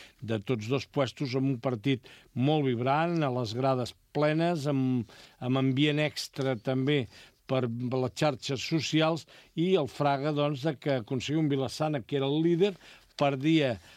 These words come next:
aquest, eh, capçalament de la categoria, que, eh, recuperava el Palau de Plegamans amb vint-i-dos punts, els mateixos que el Telecable, Vilassana amb vint i un i quart lloc per l'Sneca Fraga, en aquests moments amb divuit punts,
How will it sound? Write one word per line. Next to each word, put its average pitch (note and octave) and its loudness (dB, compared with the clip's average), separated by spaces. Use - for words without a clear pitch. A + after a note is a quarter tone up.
aquest, A#2 -4
eh, C3 0
capçalament C#3 -2
de C3+ 2
la B2+ -4
categoria, D#3 2
que, D#3 2
eh, - -2
recuperava D3 2
el A2 -2
Palau C#3+ 2
de C#3 2
Plegamans C#3 0
amb B2 -2
vint-i-dos C3 -2
punts, F3+ 2
els B2 -6
mateixos C3+ -2
que - -10
el A#2 -6
Telecable, F3 0
Vilassana C#3 2
amb C#3+ 0
vint F3+ 0
i F3 6
un F#3+ 0
i D3 -6
quart D#3 0
lloc D3 0
per C3 -4
l'Sneca C3 -4
Fraga, D3+ -2
en B2 -4
aquests B2+ -2
moments D3+ 0
amb B2+ -2
divuit C#3 2
punts, C#3 -2